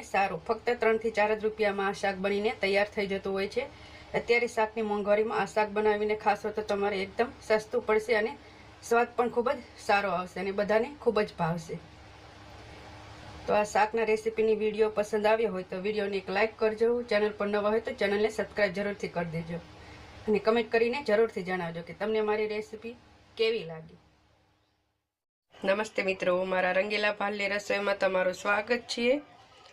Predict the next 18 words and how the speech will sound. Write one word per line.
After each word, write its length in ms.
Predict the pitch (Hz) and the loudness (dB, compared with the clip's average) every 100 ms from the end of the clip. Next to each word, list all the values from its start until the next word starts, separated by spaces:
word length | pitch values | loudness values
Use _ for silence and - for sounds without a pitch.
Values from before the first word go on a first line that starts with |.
| - - | -6 0
આજે 160 | 214 247 | 2 2
આપણે 220 | 240 214 196 | 2 -2 -4
બનાવીશું 540 | 202 190 196 247 285 285 | 0 0 0 -2 -2 0
ફક્ત 280 | 214 - - 240 208 | -4 -4 -2 0 0
દસ 180 | 214 214 | -2 -2
મિનિટમાં 420 | 220 220 220 247 | -4 -2 0 0
તૈયાર 300 | 220 202 208 208 | 2 2 0 0
થઈ 120 | 220 214 | -4 0
જાય 180 | 214 220 | 0 0
એવું 180 | 233 262 | 0 2
વાળો 200 | 190 196 202 | 2 2 2
માટે 240 | 208 208 254 | 0 2 2
સ્પેશિયલ 400 | 277 208 - 214 208 | 2 -4 -4 -6 -2
શાક. 260 | 214 220 - - - - - - - - - - - - - - - - - - - - - - - - - - - - | 2 2 0 -12 -20 -20 -20 -20 -20 -20 -20 -20 -20 -20 -20 -20 -20 -20 -20 -18 -18 -20 -20 -20 -20 -20 -20 -20 -14 0
જો 80 | 180 | 2
વીડિયો 240 | 180 226 226 | 2 2 0
પસંદ 300 | 226 226 226 226 | 0 0 2 2
આવે 160 | 240 | 2